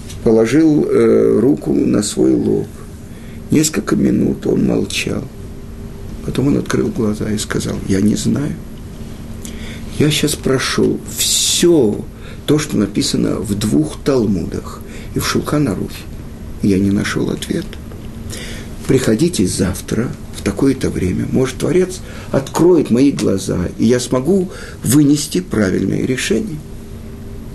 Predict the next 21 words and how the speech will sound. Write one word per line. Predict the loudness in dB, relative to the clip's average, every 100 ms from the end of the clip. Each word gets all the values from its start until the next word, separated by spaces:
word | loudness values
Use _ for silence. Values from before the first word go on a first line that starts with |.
| -12 -8 0
Этого | 2 2 -2 0
еще | 0 0 2 4
не | 4 4
было, | 2 0 -2 -8 -4
чтобы | 2 4 6
Маршам | 6 4 2 4 4 4
говорил, | 6 6 6 6 2 -2 -14 -10
что | 4 4
он | 6 6
не | 6
может | 6 4 4
вынести | 4 4 2 4
решение. | 4 4 2 2 0 -6 -18 -18 -18 -16 -16 -16 -16 -16 -16 -2
Ни | 4 6
в | 8
одном | 6 6 4 4
Талмуде | 2 4 4 4 2 2 -10 2
подобного | 4 6 6 6 4 4
вопроса | 2 2 0 0 -4 -6 0
нету. | 4 4 2 -8 -12 -20 -20 -20 -18 -8 -6 -6 -10 -16 -18 -12 2
Ну, | 4 4